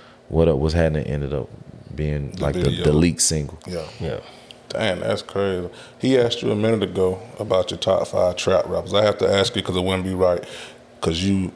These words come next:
Speaker 2: have a musical ear and you started out very, very young when it comes to music. Your top five producers of all time.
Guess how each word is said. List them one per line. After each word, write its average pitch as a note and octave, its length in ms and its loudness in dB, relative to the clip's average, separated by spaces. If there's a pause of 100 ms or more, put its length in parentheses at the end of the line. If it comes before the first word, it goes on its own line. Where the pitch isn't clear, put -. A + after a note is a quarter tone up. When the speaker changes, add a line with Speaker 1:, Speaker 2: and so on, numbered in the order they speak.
(220)
Speaker 2:
have F2 520 0
a E2+ 60 -4
musical F2+ 600 0
ear F2+ 260 2 (180)
and E2+ 200 -6
you F#2+ 120 0
started F#2 420 2
out F2 140 2
very, F#2 240 4
very F2+ 200 -2
young F#2 280 -2
when F2 80 -4
it F2 60 -6
comes F#2 180 0
to - 60 -6
music. F#2+ 400 2 (1400)
Your G2+ 200 4
top G2+ 280 2
five F#2 240 4
producers E2+ 480 -2
of D#2+ 140 -4
all D2+ 220 -2
time. - 280 -12